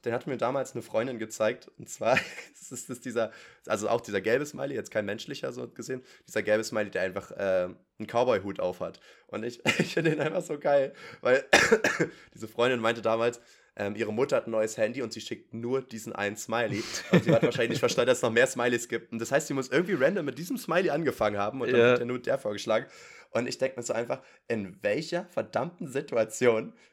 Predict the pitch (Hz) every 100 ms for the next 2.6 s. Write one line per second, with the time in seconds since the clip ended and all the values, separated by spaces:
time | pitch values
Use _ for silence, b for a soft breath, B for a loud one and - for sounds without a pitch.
0 | b 117 - - 127 143 123 107 120 127
1 | 113 117 120 120 - 110 98 90 92 110
2 | 120 123 135 104 104 107